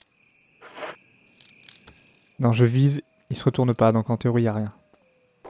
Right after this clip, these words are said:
Oh putain ! Ils sont de mon côté ou pas ?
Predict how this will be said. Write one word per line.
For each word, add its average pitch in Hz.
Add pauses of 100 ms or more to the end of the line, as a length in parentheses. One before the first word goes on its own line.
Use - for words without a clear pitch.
(580)
Oh 143
putain ! - (1700)
Ils 143
sont 143 (1300)
de 139
mon 135
côté 143
ou 190
pas ? 131